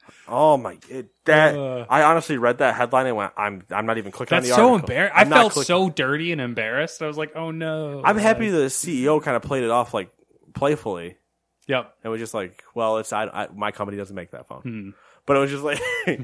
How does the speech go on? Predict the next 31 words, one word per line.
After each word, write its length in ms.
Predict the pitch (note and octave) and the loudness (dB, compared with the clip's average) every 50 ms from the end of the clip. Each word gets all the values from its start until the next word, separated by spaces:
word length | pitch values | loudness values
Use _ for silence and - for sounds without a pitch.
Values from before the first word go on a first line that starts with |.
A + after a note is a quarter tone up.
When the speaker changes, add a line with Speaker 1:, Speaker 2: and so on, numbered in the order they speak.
| A#2 - - - - - _ _ _ _ _ | -12 -16 -20 -20 -20 -20 _ _ _ _ _
Speaker 1:
the 120 | - D3 C#3 | -14 -10 -8
same 140 | F3+ D#3+ D3+ | -8 -6 -4
time, 140 | D#3+ D3 C#3 | -4 -4 -4
you're 100 | C3 B2 | -4 -6
like, 160 | A#2 A2 _ | -8 -10 _
"What 280 | C3+ C#3 D3+ A#3+ F4 G4+ | -16 -8 -2 0 4 6
do 80 | G4+ F4+ | 6 6
you 120 | E4 E4 B3 | 6 4 6
call 220 | F#3+ G#3 B3+ B3 | 6 8 8 8
me 160 | B3+ F#3 C#3 | 8 6 0
here 180 | C3 C#3+ C3+ A#2+ | 2 2 0 0
for?" 420 | - - - - D3 - - A#2+ - - | 0 0 -2 0 2 2 0 0 -2 -4
<laughs> 80 | - - | -4 -2
Like, 480 | G#3 E3+ - - - D3+ C3+ - - _ _ - - - _ _ _ _ _ _ _ _ _ _ _ _ _ _ _ _ _ _ _ _ _ _ _ _ | -2 -2 -2 -4 -12 -12 -12 -12 -14 _ _ -20 -20 -20 _ _ _ _ _ _ _ _ _ _ _ _ _ _ _ _ _ _ _ _ _ _ _ _
that's 140 | - G3+ G3+ | -8 -4 -2
like 300 | A#3 F3 C3+ A#2+ A2+ A#2 - | -2 -4 -4 -8 -18 -12 -4
pulling 380 | D#3+ F3+ F3 E3+ D3+ C#3 C3 | -2 0 2 2 0 0 -2
Zuck 400 | A#2+ - - D#3 D3+ - - - | -6 -6 0 2 2 2 0 -2
in 140 | A#2 G#2+ G#2 | -4 -4 -4
and 160 | G#2+ G#2+ G#2 G2+ | -4 -8 -6 -4
going, 260 | A2+ G#2+ G#2 G#2 G2+ | -4 -4 -4 -4 -6
"So 260 | - - B2 A#2 A2+ | -6 -4 -4 -4 -4
with, 280 | G#2 G#2 B2+ A#2+ F#2+ _ B1+ - - - - _ - | -4 -6 -8 -10 -10 _ -20 -20 -20 -20 -20 _ -8
uh, 380 | A2 G#2+ G#2 G2+ G2 F#2+ F#2+ F#2 _ _ _ - _ _ A#2 | -6 -4 -2 -2 -2 -2 -4 -6 _ _ _ -20 _ _ -2
MySpace 580 | C3 D3+ F3 F3+ - - A#2+ A2 G#2 G2 - | 0 2 2 2 0 0 0 0 0 -2 -4
now 460 | G2+ F#2+ F2+ F2+ E2+ E2+ F2 - _ _ _ _ _ _ _ _ _ _ - | -8 -6 -6 -4 -6 -6 -10 -12 _ _ _ _ _ _ _ _ _ _ -8
being," 180 | B2 A#2 A2 G#2+ | -6 -6 -6 -6
and 160 | - A#2 A#2+ | -6 -8 -8
you're 100 | A#2 G#2+ | -8 -10
like, 140 | G2 F#2+ A#2+ | -12 -14 -16
"What? 460 | F#3 A#3+ - F4+ F4 _ - - | -16 -12 -12 -12 -12 _ -16 -20